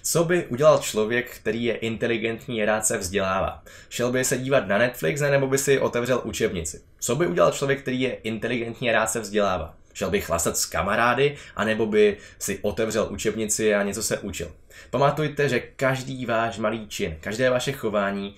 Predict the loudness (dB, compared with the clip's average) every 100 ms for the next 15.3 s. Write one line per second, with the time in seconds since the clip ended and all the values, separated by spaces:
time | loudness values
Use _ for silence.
0 | -14 -6 -4 0 2 2 0 -2 -2 -4
1 | -4 -4 -6 -4 -4 -2 -4 -2 -2 0
2 | -2 -6 -6 -6 2 6 8 8 6 6
3 | 6 4 2 4 4 2 0 -2 -4 -4
4 | -2 0 -2 -4 -4 -4 -2 -4 -2 2
5 | 4 4 4 4 4 2 -2 0 2 4
6 | 2 0 2 2 2 -2 -4 -2 0 0
7 | 0 -4 -6 -8 -8 -2 6 8 8 2
8 | 0 6 6 8 4 4 2 0 0 2
9 | 4 4 4 0 -4 -4 -10 -16 -10 -2
10 | 2 2 2 0 0 0 -2 2 2 2
11 | 2 2 2 0 -4 -2 0 0 -2 0
12 | 2 2 4 4 4 0 0 -2 0 0
13 | 0 -2 -4 -8 -6 0 4 4 2 -2
14 | 0 2 2 0 -2 -6 -4 -4 -2 -4
15 | -4 -6 -8